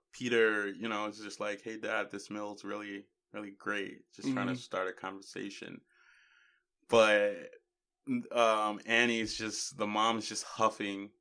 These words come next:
Speaker 1: kind of,
Speaker 2: Yeah.
Speaker 1: like, smirking at,
Speaker 2: Mm-hmm.
Speaker 1: like, him talking. Um, I almost feel like in this scene, what I get from this scene is he did, he, like, never really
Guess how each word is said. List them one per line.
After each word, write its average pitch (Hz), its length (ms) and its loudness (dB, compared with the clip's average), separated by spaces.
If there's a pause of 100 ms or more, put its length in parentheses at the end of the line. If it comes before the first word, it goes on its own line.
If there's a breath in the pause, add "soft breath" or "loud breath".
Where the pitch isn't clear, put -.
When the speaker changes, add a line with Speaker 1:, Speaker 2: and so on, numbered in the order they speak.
Speaker 1:
kind 127 200 0
of, 107 160 0
Speaker 2:
Yeah. 98 60 -4
Speaker 1:
like, 95 300 -8
smirking 101 920 -4
at, 120 180 0
Speaker 2:
Mm-hmm. 123 100 -2
Speaker 1:
like, 98 280 -12
him 104 280 -8
talking. 104 680 -4 (720 soft breath)
Um, 98 540 -10 (300)
I 135 100 10
almost 165 540 8
feel 147 100 6
like 120 180 4
in 123 140 2
this 120 200 2
scene, 113 640 -2 (340)
what 123 160 2
I 113 80 6
get 113 200 2
from 113 220 0
this 127 180 0
scene 107 400 -2
is 110 280 0
he 135 220 4
did, 127 180 4
he, 139 140 6
like, 113 380 -2
never 113 500 0
really 101 480 -2